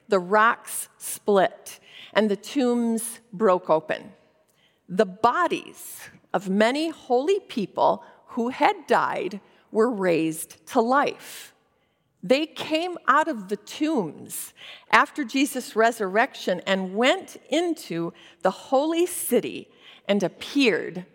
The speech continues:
to many people. This is the word of the Lord. I know of a pastor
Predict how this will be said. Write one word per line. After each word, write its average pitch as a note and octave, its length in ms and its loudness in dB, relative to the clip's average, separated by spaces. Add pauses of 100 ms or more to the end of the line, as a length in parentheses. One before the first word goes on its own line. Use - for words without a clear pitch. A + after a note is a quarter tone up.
(260)
to - 140 -8
many E3+ 500 -4
people. - 560 -12 (840)
This A3+ 200 0
is B3 120 -8
the A3 100 0
word G#3 160 2
of G3 100 -4
the F#3 100 0
Lord. F#3 360 2 (4000)
I D4 160 4
know D4 360 2
of A#3+ 140 2
a B3 80 2
pastor A3+ 960 0